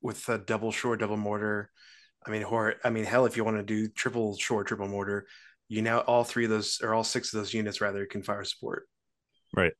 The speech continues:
Speaker 1: Not at the same time, of course, but still, like, you
Speaker 2: Right.
Speaker 1: have six fire support options.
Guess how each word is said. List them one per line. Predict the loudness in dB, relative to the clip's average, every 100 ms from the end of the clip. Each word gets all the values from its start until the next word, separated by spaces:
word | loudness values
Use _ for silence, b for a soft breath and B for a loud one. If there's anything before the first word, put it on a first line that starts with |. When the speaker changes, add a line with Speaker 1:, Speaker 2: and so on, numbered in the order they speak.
| 4
Speaker 1:
Not | 4
at | 4
the | 2
same | 0 2
time, | 2
of | 0
course, | -6 -6
but | -4
still, | 0 0 -2 -10
like, | -16 -18 _ _ -2
you | 4
Speaker 2:
Right. | 4
Speaker 1:
have | 4
six | 0 0 2
fire | 2 0
support | -2 -4
options. | -4 -6 -10 -14 -16